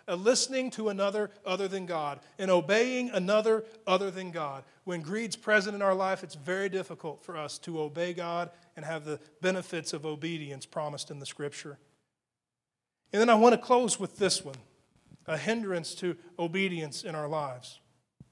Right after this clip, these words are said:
I know a lot of Texans who would wear this as a badge of honor,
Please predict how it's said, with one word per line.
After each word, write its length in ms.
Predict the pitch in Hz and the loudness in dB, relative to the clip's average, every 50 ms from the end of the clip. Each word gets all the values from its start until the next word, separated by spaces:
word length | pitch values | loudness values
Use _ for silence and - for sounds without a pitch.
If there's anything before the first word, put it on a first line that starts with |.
| _ _ _ _ _ _ _ _ _ _ _ _ _ _ _ _ _ _ _ _ _ _ _ _ _ _ _ _ _ _ _ _ - - - - - | _ _ _ _ _ _ _ _ _ _ _ _ _ _ _ _ _ _ _ _ _ _ _ _ _ _ _ _ _ _ _ _ -20 -20 -10 -4 2
I 60 | 180 | 6
know 160 | 220 233 226 | 10 10 10
a 20 | |
lot 160 | 208 214 220 214 | 12 12 10 10
of 120 | 190 - | 8 8
Texans 520 | - 208 220 214 - - 185 160 156 - | 8 8 8 8 6 0 -4 -6 -6 -6
who 80 | - 180 | -6 -4
would 140 | 175 175 170 | -4 -4 -2
wear 200 | 180 190 190 185 | -2 0 0 0
this 220 | 180 170 - - | -2 -2 -2 -4
as 120 | 175 151 156 | -4 -4 -6
a 40 | |
badge 300 | 147 170 175 180 175 160 | -4 0 0 0 0 0
of 120 | 156 139 143 | -4 -6 -2
honor, 380 | 156 170 165 151 139 131 123 | 2 4 4 4 2 -2 -8